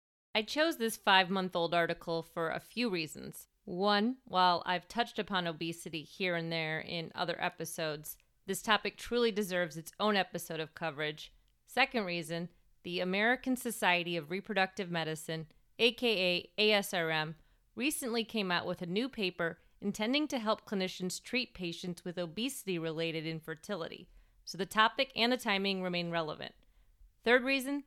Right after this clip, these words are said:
this is drug-centric research, and I do love talking about drugs. Hopefully, introducing the drug for a minute here will give context to the study.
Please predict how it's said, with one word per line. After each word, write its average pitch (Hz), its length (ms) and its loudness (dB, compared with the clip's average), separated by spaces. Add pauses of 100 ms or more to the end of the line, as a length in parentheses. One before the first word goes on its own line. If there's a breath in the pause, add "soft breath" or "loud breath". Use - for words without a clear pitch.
(320)
this 220 180 0
is 190 100 -4
drug-centric 233 800 2
research, 175 540 -4 (340)
and 185 80 0
I 185 60 4
do 190 320 -2
love 208 260 4
talking 180 380 0
about 160 260 -2
drugs. - 480 -8 (400)
Hopefully, 277 420 2
introducing 233 500 2
the 214 60 2
drug 180 300 0
for 185 140 -2
a 175 40 2
minute 214 340 2
here 180 200 -2
will 170 120 -4
give 170 200 -6
context 202 540 -2
to 185 80 -8
the 160 100 -6
study. - 380 -8